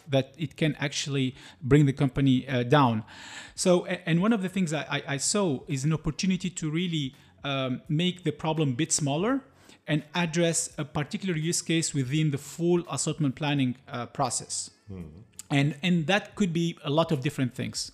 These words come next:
Speaker 1: Like, the first thing you do in the process, for example, is reviewing the performance of your assortment. So how did you do the previous years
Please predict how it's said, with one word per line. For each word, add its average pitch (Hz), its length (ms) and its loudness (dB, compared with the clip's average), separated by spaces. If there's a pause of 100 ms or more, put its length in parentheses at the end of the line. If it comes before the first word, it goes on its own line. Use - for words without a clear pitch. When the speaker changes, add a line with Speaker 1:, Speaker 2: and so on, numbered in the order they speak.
(140)
Speaker 1:
Like, 147 120 0 (100)
the - 100 -8
first 233 180 4
thing 202 140 8
you 151 160 4 (140)
do 180 60 6 (200)
in 151 140 0
the - 20 -6
process, 147 400 -2
for 147 180 -4
example, 185 380 -2 (420)
is 139 160 6 (100)
reviewing 180 560 6 (200)
the 131 60 2 (100)
performance 175 500 2
of 151 140 -4
your 139 100 -2
assortment. 117 560 -4
So - 180 -2 (180)
how 175 100 4 (100)
did 151 160 -2
you 147 60 2 (120)
do 170 80 6
the 151 100 -2 (100)
previous 127 380 0
years - 360 -10